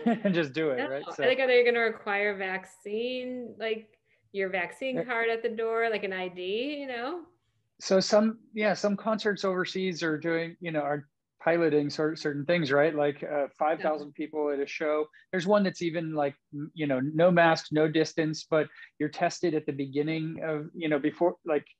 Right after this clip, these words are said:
Speaker 1: you have to get tested earlier in the day somewhere else. And then,
Speaker 2: Okay.
Speaker 1: uh, you know, and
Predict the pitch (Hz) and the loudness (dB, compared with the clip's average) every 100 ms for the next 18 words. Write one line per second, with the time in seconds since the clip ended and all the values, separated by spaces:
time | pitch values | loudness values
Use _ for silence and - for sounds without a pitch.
0 | _ - 160 156 156 156 151 147 - 139 | _ -12 -2 0 0 -2 -4 -6 -4 -2
1 | 147 139 139 131 135 131 - 139 131 131 | 0 2 0 -2 -4 -4 -4 -4 -2 2
2 | 135 127 - - - _ - 139 139 135 | 2 0 -10 -20 -20 _ -6 -2 2 2
3 | 135 135 139 127 127 - _ _ _ - | 0 -4 -4 -2 -6 -10 _ _ _ -14
4 | 156 - - 156 147 | -12 -8 -2 0 -2